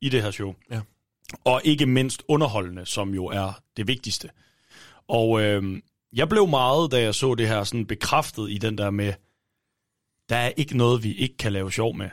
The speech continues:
Speaker 1: så
Speaker 2: Mhm.
Speaker 1: længe det er sjovt nok.
Speaker 2: Ja.
Speaker 1: Og det synes jeg virkelig, de formår at, øh, gøre elegant her, fordi de tager udgangspunkt i dem selv, de tager udgangspunkt,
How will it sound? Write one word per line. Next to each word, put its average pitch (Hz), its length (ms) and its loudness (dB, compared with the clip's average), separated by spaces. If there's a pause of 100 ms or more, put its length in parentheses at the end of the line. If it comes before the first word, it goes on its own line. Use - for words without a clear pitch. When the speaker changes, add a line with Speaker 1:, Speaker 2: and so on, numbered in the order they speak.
Speaker 1:
så - 200 -2
Speaker 2:
Mhm. 104 80 2
Speaker 1:
længe 107 320 0
det 104 100 0
er 95 40 -4
sjovt - 360 -4
nok. - 220 -12 (240)
Speaker 2:
Ja. - 40 -14 (540)
Speaker 1:
Og 120 160 0
det 147 100 2
synes 123 220 -2
jeg 110 160 0
virkelig, 123 360 0
de 104 100 -4
formår 110 640 0 (160)
at, 98 320 0
øh, 95 160 -4
gøre 117 300 2
elegant 113 420 -2
her, 107 160 0
fordi 113 420 -2 (920)
de 127 80 -2
tager 139 140 4
udgangspunkt 160 560 4
i 123 40 0
dem 113 140 0
selv, 196 320 2 (280)
de 123 80 -2
tager 135 160 2
udgangspunkt, 131 920 2